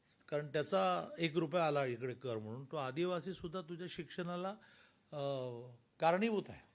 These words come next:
मग परत आल्यानंतर खरं तर मी म्हटलं की, मला कळलं की केवळ आपण काय करतो, आई वडिलांनी माझ्यासाठी खस्ता काढल्या, मग ते रा-,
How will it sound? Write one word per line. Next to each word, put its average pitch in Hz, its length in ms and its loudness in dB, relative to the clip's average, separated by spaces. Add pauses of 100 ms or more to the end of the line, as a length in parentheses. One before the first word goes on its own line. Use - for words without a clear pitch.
(1300)
मग 190 480 6
परत 214 320 2
आल्यानंतर 202 500 2
खरं 165 200 -2
तर 170 140 -2
मी 170 80 -4
म्हटलं 165 200 -4
की, 156 80 -8
मला 151 200 -4
कळलं 143 520 0 (520)
की 185 440 -2
केवळ 156 400 2 (280)
आपण 165 300 -4
काय 170 160 6
करतो, 120 480 0 (300)
आई 226 140 10
वडिलांनी 202 400 6
माझ्यासाठी 151 420 -4
खस्ता - 340 -6
काढल्या, 107 420 -6 (640)
मग 123 80 -8
ते 120 300 -6
रा-, 107 360 -10